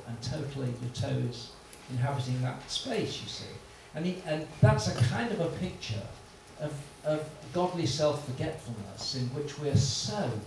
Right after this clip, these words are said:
inhabiting what we are that we're not self-aware or self-conscious in that troubled, self-critical way is, you see.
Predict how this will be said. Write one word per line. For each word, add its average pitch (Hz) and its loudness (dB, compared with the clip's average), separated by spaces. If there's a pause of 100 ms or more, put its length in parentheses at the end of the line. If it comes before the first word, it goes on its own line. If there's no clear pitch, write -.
(760)
inhabiting 139 0 (100)
what 131 0 (100)
we 117 -2
are 113 -4 (520)
that 143 2 (260)
we're 156 2
not 165 0 (1500)
self-aware 139 0
or 117 -2
self-conscious - -2 (220)
in 127 2
that 123 2 (240)
troubled, 127 -2 (340)
self-critical - -4 (120)
way 123 2 (460)
is, 113 -6
you 98 -12
see. - -10